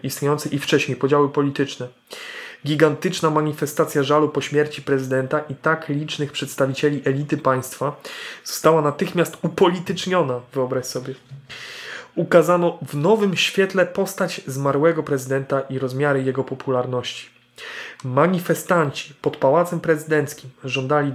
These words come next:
wyjaśnienia katastrofy i krytykowali zaniechania rządu w sprawie śledztwa. Kampania prezydencka musiała być krótka, a na jej przebieg i treść rzutowała smoleńska tragedia.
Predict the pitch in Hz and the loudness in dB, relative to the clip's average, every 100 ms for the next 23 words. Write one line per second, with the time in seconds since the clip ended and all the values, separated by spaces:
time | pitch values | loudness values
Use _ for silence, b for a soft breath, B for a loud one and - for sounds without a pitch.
0 | 123 165 165 151 - 143 139 131 131 156 | 2 4 4 2 -2 -2 0 0 0 -2
1 | 147 131 - 127 - 135 151 147 - 151 | 0 -2 -2 -4 -2 -6 -4 -6 0 0
2 | 151 170 165 139 151 156 139 139 131 - | 2 0 0 2 2 2 0 0 -2 -2
3 | 135 135 131 127 127 - 131 127 - 123 | 0 0 0 -2 -6 -2 -2 0 -2 -2
4 | 117 - - _ _ _ _ _ - _ | -4 -10 -18 _ _ _ _ _ -20 _
5 | _ _ _ _ _ _ _ - B B | _ _ _ _ _ _ _ -20 B B
6 | B B B B B B B B B B | B B B B B B B B B B
7 | B B _ - 175 - 196 214 208 196 | B B _ 0 0 4 6 6 4 2
8 | 170 180 175 175 151 151 135 131 - - | 2 0 2 0 0 2 0 -2 -8 -2
9 | 165 170 247 220 - - _ _ _ - | -2 2 2 2 -4 -20 _ _ _ -10
10 | 147 135 131 - - 208 202 185 - - | -4 -2 -4 -2 4 4 4 -4 -8 0
11 | 151 147 - - 131 165 170 135 131 139 | 0 0 -6 -8 -4 0 2 4 4 2
12 | 139 127 127 - 135 - 143 147 127 | -2 -4 -4 -4 -4 -2 0 0 0